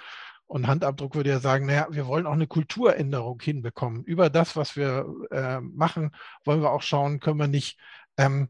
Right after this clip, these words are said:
anders weitermachen als bisher. Und auch da würde ich sagen, ist Digitalisierung oder digitale Transformation, so wie wir sie verstehen, ja tatsächlich was, was eigentlich die Kultur ändern soll.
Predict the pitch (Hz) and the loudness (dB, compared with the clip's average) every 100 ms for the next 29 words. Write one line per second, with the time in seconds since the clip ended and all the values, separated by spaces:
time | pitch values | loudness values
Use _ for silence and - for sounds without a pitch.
0 | _ 190 262 139 101 - 123 127 127 117 | _ 4 6 4 2 -4 0 0 2 0
1 | 117 - 113 110 - 117 - 107 117 147 | 0 -4 -4 -4 -6 -10 -6 -6 -2 0
2 | 165 180 254 202 147 151 147 156 143 - | 4 6 6 2 0 0 0 -2 -8 -6
3 | 180 180 - 165 160 139 180 220 175 196 | -2 0 4 4 4 0 -2 0 0 -2
4 | - - - 120 113 104 156 156 151 151 | -8 -18 -8 -2 -2 -2 -4 -4 0 2
5 | 135 131 147 139 - 127 117 - 214 208 | 2 0 -4 -4 -4 -4 -6 -6 -4 -2
6 | 113 104 _ _ - - _ - 143 135 | -2 -8 _ _ -20 -20 _ -8 -4 -2
7 | 131 165 156 135 127 - 151 123 113 - | 0 0 -2 -4 -4 -4 -6 -6 -6 -10
8 | _ - _ _ - 139 139 143 151 - | _ -20 _ _ -2 0 2 2 2 0
9 | 147 156 - 135 - 131 240 135 143 139 | 0 -2 -2 -4 -4 -4 -2 -2 -2 -8
10 | - 139 143 139 165 151 151 151 107 104 | -8 -6 -6 -4 -2 -2 0 -2 -2 -4
11 | 101 101 | -8 -8